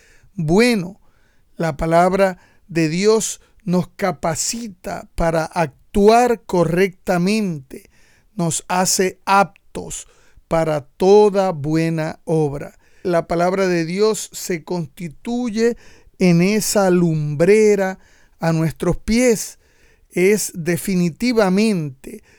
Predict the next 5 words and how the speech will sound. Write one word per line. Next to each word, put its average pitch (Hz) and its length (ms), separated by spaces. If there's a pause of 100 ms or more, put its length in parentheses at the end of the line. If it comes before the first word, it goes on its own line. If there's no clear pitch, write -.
(200)
la 151 280
brújula 175 720
que 156 200
puede 214 640
marcar 165 920